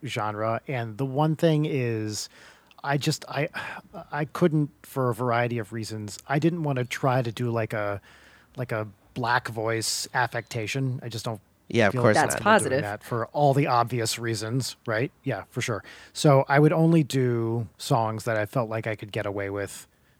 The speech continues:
Speaker 1: sounding like a white guy on.
Speaker 2: Yeah, yeah, yeah.
Speaker 1: Uh, and Earth People is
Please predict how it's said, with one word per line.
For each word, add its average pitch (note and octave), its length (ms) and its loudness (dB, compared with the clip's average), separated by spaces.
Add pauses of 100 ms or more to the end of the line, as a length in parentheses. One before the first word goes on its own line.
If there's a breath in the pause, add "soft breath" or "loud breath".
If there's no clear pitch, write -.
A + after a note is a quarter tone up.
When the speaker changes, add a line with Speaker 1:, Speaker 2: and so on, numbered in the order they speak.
Speaker 1:
sounding G#2+ 360 0
like G2+ 160 -4
a G#2 60 -4
white G2 220 -4
guy F#2 200 -6
on. F2+ 220 -10 (240 loud breath)
Speaker 2:
Yeah, G#2 200 2
yeah, F2+ 140 4
yeah. F2 220 6
Speaker 1:
Uh, F#2 440 -6 (440)
and B2 180 -4
Earth C#3+ 220 2
People C3+ 300 2
is A2 200 -4